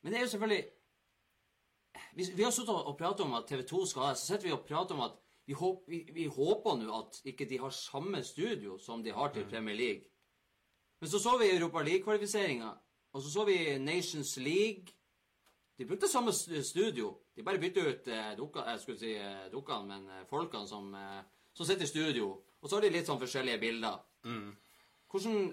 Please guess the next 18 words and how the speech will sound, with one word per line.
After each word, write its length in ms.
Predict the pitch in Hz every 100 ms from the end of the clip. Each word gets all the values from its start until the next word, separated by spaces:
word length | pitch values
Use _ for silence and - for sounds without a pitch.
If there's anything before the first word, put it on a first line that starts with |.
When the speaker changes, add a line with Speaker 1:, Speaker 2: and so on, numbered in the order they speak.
| -
Speaker 1:
føler 320 | - 208 165
du 80 | 165 151
at 180 | 123
du 220 | 131 120 113
på 80 | 135
en 60 |
måte 320 | 127 127 - 113
får 240 | - 214
du 60 | 143
den 220 | 117 117
ultimate 580 | 123 127 120 139 151 107 98
følelsen 540 | 131 147 143 104 101
når 320 | 113 131 95 90 _ _
det 140 | 107
er 160 | 139 156
det 100 | 101
samme 260 | 120 127 110
studioet? 380 | 151 226 95